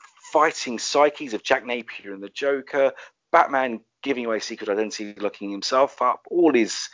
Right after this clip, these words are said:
sidekicks being part of a G C P D task force. Awesome. Just absolutely brilliant. And when he announced halfway through Curse of the White Knight, the second series, that,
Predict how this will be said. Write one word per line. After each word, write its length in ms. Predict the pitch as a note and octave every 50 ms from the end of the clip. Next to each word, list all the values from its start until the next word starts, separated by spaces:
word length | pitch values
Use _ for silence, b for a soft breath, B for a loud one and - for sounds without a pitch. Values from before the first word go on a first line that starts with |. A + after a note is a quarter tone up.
| B B B B B B -
sidekicks 580 | - - - C#3+ D3 C#3+ - - C3 - - -
being 160 | B2+ A#2 A2
part 400 | - - - - - C3+ C3+ B2+
of 100 | A#2+ -
a 60 | G#2+
G 220 | - - A#2+ A2+
C 260 | G#2 - - - G#3+ G3+
P 240 | - - A2 G2+
D 180 | F2+ G2+ F#2+ F2+
task 400 | - - - D3 D3+ C#3+ - -
force. 320 | - - D3+ D3 C#3 - - B B B B B B B _ -
Awesome. 520 | G#3+ A#3 A#3 A3+ A#3+ - - G#2 F2+ E2+ _ _ _ _
Just 240 | - F#3+ F#3+ - - -
absolutely 680 | - A#3+ A#3+ - - - - - F3+ F3 E3+ D3 D3+ D#3
brilliant. 520 | - - - G3+ A3 A3+ G3+ C#3+ G2+ G2 - B B B B B B B
And 160 | C3+ C#3 D#3+
when 120 | G#3+ A#3+
he 100 | B3 A3
announced 400 | F#3+ F3+ F3+ F3+ E3+ C3+ - -
halfway 380 | - - D#3+ D3+ - - C#3 C3
through 560 | - - - - - - - C#3 C#3 C3 A#2
Curse 400 | - - - C#3 D3+ D#3+ - -
of 80 | C3+ G#2+
the 80 | A2
White 240 | G2+ G2 F#2+ F2 E2
Knight, 180 | G2 G2+ F#2 -
the 60 | G#2
second 360 | - - C#3 C3+ - - A#2
series, 420 | - - A2 G2 F#2+ F#2+ F2 -
that, 220 | - G2+ G2+ G2